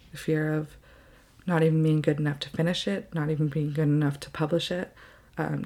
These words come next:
to then the fear of nobody wanting to read it, and me hoping that I somehow make a career of it, and instead it's not even done. So just total fear was holding me back,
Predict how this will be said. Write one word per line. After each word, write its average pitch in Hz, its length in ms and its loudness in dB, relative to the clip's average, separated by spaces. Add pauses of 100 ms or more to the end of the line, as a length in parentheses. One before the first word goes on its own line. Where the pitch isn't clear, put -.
(120)
to - 120 0
then 151 300 2
the 139 100 -2
fear 160 300 -2
of 151 260 0 (120)
nobody 151 500 2
wanting 147 360 0
to 143 160 -10
read 165 180 0
it, 190 260 0 (240)
and 156 320 2
me 160 160 2
hoping 156 380 2
that 147 120 2
I 151 80 0
somehow 156 360 -2
make 147 240 -2
a - 40 -20
career 240 400 0
of 220 120 -2
it, 214 260 -4 (100)
and 175 280 0
instead 170 480 -2
it's - 280 -4
not 156 220 -2
even 151 300 -2
done. - 360 -4 (840)
So 175 580 4
just - 300 -2
total 170 280 4
fear 151 240 4
was 143 160 2
holding 139 240 0
me 156 120 4
back, 180 400 0